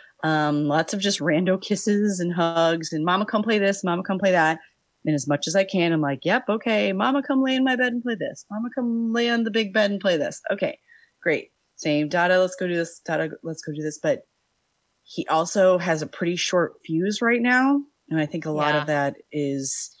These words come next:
Speaker 1: connected to he hasn't played with another kid. And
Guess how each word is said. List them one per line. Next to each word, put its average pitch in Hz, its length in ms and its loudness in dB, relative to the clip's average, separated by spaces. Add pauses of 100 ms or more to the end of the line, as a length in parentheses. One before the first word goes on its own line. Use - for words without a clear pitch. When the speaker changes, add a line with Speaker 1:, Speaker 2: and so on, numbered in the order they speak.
(360)
Speaker 1:
connected 147 460 -2
to 143 480 -2
he - 180 -8
hasn't 156 360 -4
played 190 140 -4
with 202 100 -2
another 196 200 -2
kid. - 400 -4 (480)
And 175 320 2